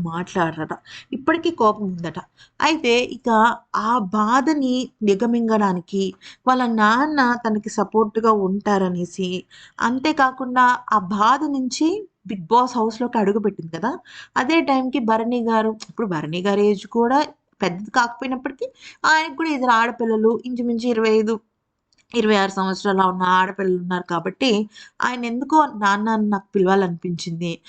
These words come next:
మా నాన్నగారి కళ్ళు, అలాగే భరణి సార్ కళ్ళు కూడా, ఆయన వాయిస్ కూడా మా నాన్నగారిలాగే అనిపించేది. నేను ఎక్కడో మా నాన్నని మిస్ అయ్యాను, ఆయన బలం, ఆయన స్ట్రెంగ్త్ నాకు రావటం లేదు అని చెప్పి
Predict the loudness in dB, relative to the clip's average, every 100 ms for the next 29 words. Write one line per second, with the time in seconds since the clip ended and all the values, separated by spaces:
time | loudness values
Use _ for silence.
0 | -20 -2 0 2 2 2 0 -2 0 0
1 | 2 2 2 2 0 0 0 -2 0 -2
2 | -2 -4 0 0 0 -2 -2 0 0 0
3 | -2 0 2 2 0 -4 -4 -4 -4 -6
4 | -6 -4 -2 -2 -2 -2 -4 -8 -10 -14
5 | -14 -12 -10 -10 -12 -18 -20 -8 -2 0
6 | 0 0 2 2 2 2 4 2 0 -4
7 | -2 -4 -2 -2 0 0 -2 -2 -6 -12
8 | -6 -2 -2 -4 -2 0 0 -2 -4 -4
9 | -2 -2 -4 -2 0 0 0 2 0 0
10 | 0 4 2 2 0 0 0 0 -2 -2
11 | -6 0